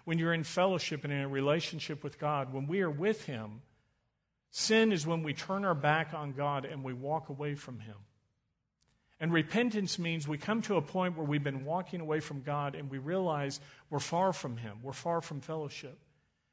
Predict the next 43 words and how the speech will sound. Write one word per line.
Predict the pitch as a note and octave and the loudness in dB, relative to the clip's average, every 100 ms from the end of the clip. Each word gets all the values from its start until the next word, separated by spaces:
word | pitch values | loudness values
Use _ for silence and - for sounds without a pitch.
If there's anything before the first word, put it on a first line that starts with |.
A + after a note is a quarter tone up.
| _ | _
And | D#3 | -2
so | F3 | 4
what | E3+ E3 | 4 6
we | D#3+ | 4
do | F3 | 4
is | F3 D3 | 4 2
we | D3 | -2
stop | - - D#3 C3+ - - _ _ _ _ _ _ _ | -2 -4 -4 -8 -14 -20 _ _ _ _ _ _ _
and | C#3 | -6
we | C3 | -6
turn | B2 - G3+ | -4 -4 -2
around | F#3 E3+ D#3+ C3+ D3 | 0 2 2 0 -2
and | C#3 | -4
we | C#3 | -4
go | C#3 D3+ | 0 0
back | D3 E3 E3 | 4 2 2
in | E3+ | -2
the | D#3+ | -4
direction. | D3 C3+ C#3+ C#3 - A#2 | -4 0 0 -2 -8 -6
We | B2 | -4
move | C#3 D#3+ F3 | -2 0 2
away | C#3+ C3+ E3+ | 2 4 4
from | G3+ G3 F#3 | 4 0 -2
our | E3+ | -2
sin | - E3+ D#3 C3 - | -2 -4 -4 -6 -8
and | D3 | -8
we | C#3 | -6
move | C#3 C3 | -4 -2
back | D3 D#3 D3+ | -2 -2 -4
to | D3 | -8
our | C3+ | -6
Savior, | - D3 C3+ B2 G#2+ - _ _ _ _ | -8 -8 -8 -10 -14 -18 _ _ _ _
back | C#3+ C#3+ C#3+ | 4 4 4
to | B2 | -4
God. | C3 B2 A2 A2+ - _ _ _ _ _ _ _ _ _ _ _ | -4 -4 -6 -12 -20 _ _ _ _ _ _ _ _ _ _ _
Now, | E3 F3 F3 | 8 8 6
sometimes | - G#3 G3+ G3+ D#3+ | 4 6 10 10 12
rather | F#3 F#3 F3+ | 12 12 10
than | E3+ E3 | 4 2
repenting | D#3+ D3+ G3 G3 E3+ D3 | 2 2 2 2 2 -2
and | C#3+ D#3 C#3+ | -2 -4 2
doing | F3 F3+ C#3+ | 2 2 2
this, | A#2 - | 0 -2